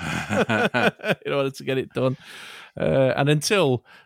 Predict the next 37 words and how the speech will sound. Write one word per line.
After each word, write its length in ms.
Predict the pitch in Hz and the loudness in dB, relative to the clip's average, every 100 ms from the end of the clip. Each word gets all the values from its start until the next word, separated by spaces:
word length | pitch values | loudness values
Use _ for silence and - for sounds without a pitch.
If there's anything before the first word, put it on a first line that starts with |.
| _ | _
the, 360 | 135 127 123 - | -2 0 -2 -2
uh, 480 | 62 62 65 - 104 | -4 -2 -2 -4 0
house 280 | 147 139 131 | 0 2 2
renovations 600 | 113 110 107 - 113 107 | 2 2 -2 -2 -4 -2
happen, 400 | 113 - 110 - - - _ - | -2 0 -2 -2 -12 -20 _ -8
that's, 440 | 120 - - - | -6 -6 -10 -6
uh, 120 | 107 107 - - - _ _ _ _ - - | -4 -4 -6 -16 -18 _ _ _ _ -14 -6
uh, 160 | 117 123 | -4 0
I 100 | 131 | 2
need 180 | 127 120 | 4 2
a 140 | 139 | 2
lot 160 | 156 139 | 2 2
of 80 | |
forewarning 720 | - 143 127 127 127 120 113 - | 2 2 4 4 2 2 -2 -4
on 160 | 127 120 | -4 -2
that 140 | 120 | -2
one 180 | 113 117 - - | -2 -4 -4 -10
and 180 | 117 113 | -12 -4
prep. 280 | 123 117 - - - | -2 -2 -6 -14 -2
Also, 300 | 185 156 131 | 0 2 2
I've 60 | |
been, 200 | 123 123 - - - | 4 2 -2 -6 -2
I've 120 | 123 | 2
been 200 | 127 120 | 2 2
tinkering 360 | - 143 139 | 0 0 2
around 280 | 120 113 117 | 2 2 2
a 20 | |
little 140 | 120 90 | 0 0
bit 140 | 82 | -2
with 120 | 107 | -2
the 60 | 117 | 0
new 160 | 120 117 | 2 2
Halo 300 | 120 117 113 | 2 2 0
game 420 | 110 107 92 - - - | -2 -2 -4 -12 -18 -8
on 100 | 117 | -6
the 80 | 107 | -4
Xbox. 640 | 110 - - 123 - - | -6 -8 -10 -10 -12 -20